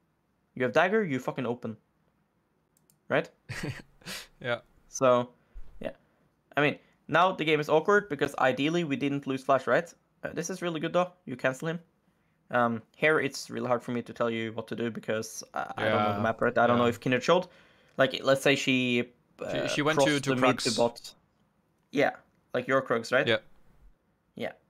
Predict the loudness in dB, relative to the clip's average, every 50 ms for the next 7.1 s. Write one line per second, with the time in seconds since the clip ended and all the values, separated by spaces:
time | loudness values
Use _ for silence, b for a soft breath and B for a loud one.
0 | _ _ _ _ -10 -6 -4 -4 -2 0 0 0 2 0 -2 -4 -6 -6 -6 -8
1 | -8 -8 -8 -8 -8 -10 -10 -10 -8 -8 -8 -6 -2 -2 -2 -2 -2 -6 -6 -4
2 | -4 -4 -6 -6 -4 -4 -4 -4 -4 -4 -6 -6 -4 -4 -4 -4 -4 -6 -6 -4
3 | -6 -4 -2 0 0 0 2 0 -2 -2 -2 -2 -4 -6 b b b b b b
4 | b b b -6 -6 -2 0 2 2 4 2 0 -2 -4 -6 -6 -4 0 2 4
5 | 4 2 0 -4 -18 -20 _ _ _ -14 -12 -10 -8 -8 -8 -10 -12 -14 -12 -8
6 | -6 -6 -6 -4 -2 -2 -2 -2 -2 -6 -6 -2 0 0 0 0 -2 -2 -2 -2
7 | -4